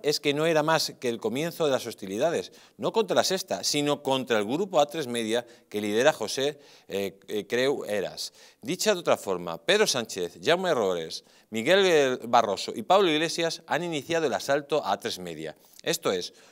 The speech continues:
por una parte Moncloa, por otra parte Mediapro, que Roures y Bennett nunca aceptaron que Planeta les echaran de allí, y en tercer lugar Prisa, más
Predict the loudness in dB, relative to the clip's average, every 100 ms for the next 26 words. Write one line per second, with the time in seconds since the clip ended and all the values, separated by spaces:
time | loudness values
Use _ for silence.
0 | _ 0 2 4 4 4 -2 -4 -2 4
1 | 6 4 -4 -10 0 2 4 4 4 2
2 | 0 0 0 0 0 -4 -20 _ -4 0
3 | 2 2 2 -2 -4 -2 -2 -2 -4 -4
4 | -2 0 0 0 0 0 2 -2 -4 -2
5 | -2 2 2 0 -6 -2 0 0 -4 -4
6 | -8 -14 -18 -8 -4 -2 -4 -6 -4 -4
7 | 0 0 0 -2 -6 -4 -8 -10 _ _
8 | _ -2 -2 -2 -4